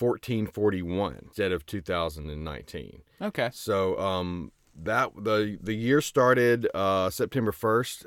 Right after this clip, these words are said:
Speaker 1: two thousand nineteen. Then the next year will start August the twentieth of twenty twenty. So it was interesting 'cause they follow the lunar calendar.
Speaker 2: Mm-hmm.
Speaker 1: And so when we first went to Yemen, we were there in November of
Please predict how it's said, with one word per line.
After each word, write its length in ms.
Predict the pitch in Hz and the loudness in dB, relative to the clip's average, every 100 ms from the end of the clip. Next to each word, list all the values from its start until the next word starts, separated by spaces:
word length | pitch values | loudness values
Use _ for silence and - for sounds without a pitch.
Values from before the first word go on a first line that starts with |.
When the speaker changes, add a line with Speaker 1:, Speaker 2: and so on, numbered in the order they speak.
| - | -14
Speaker 1:
two 80 | 120 | -2
thousand 280 | 117 113 107 | 0 0 -2
nineteen. 440 | 98 - 110 113 | -4 -2 -2 0
Then 240 | 95 98 95 | -2 -4 -4
the 80 | 95 | -2
next 380 | 104 120 160 - | 2 4 2 2
year 100 | 117 | 0
will 80 | 101 | 0
start 320 | - 101 98 | 0 2 2
August 260 | 101 113 107 | 2 0 -2
the 80 | 90 | -8
twentieth 640 | - 208 208 - - - - - | -6 -4 -4 -8 -14 -20 -20 -8
of 140 | 98 | -8
twenty 240 | - 120 104 | -2 -2 -2
twenty. 340 | - 156 90 - - - _ | 0 0 0 -6 -20 -20 _
So 320 | - 131 120 | 4 6 8
it 100 | 143 | 8
was 140 | 139 143 | 8 6
interesting 480 | 185 160 147 120 - | 6 4 0 0 -2
'cause 140 | 110 | -2
they 160 | 131 131 | 0 4
follow 240 | 156 160 | 4 4
the 100 | 127 | 4
lunar 400 | 117 135 156 123 | 4 4 4 2
calendar. 640 | - 110 95 90 87 85 | 0 -2 0 0 0 0
Speaker 2:
Mm-hmm. 240 | 127 113 107 - _ - | 0 -4 -6 -12 _ -10
Speaker 1:
And 140 | 104 | -8
so 260 | - 123 113 | 2 6 6
when 260 | 113 110 | 6 2
we 200 | 110 143 | 2 2
first 340 | 151 131 120 - | 2 0 0 0
went 140 | 104 | -6
to 80 | 110 | -4
Yemen, 340 | 101 104 95 | -2 -2 -2
we 80 | 95 | -2
were 100 | 98 | -2
there 180 | 95 95 | 0 0
in 80 | 90 | 2
November 680 | 90 85 98 98 98 95 95 | -2 0 -2 0 2 2 2
of 440 | 87 87 85 80 | 0 -2 -2 -4